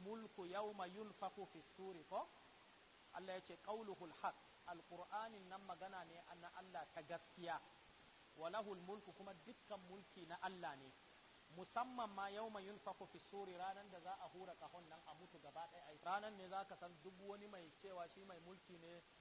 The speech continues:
za ka ga shi ma komai babu masu gadi, babu, babu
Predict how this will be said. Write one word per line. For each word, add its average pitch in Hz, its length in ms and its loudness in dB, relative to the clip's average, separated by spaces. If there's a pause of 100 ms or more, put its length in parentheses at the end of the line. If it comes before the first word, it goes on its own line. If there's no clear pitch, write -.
(240)
za 180 160 4
ka 196 80 -6
ga 175 140 -2
shi 175 140 -6
ma 180 100 -4
komai 208 280 6
babu 202 280 0
masu 160 320 -6
gadi, 180 300 0
babu, 165 460 -4 (680)
babu 170 260 4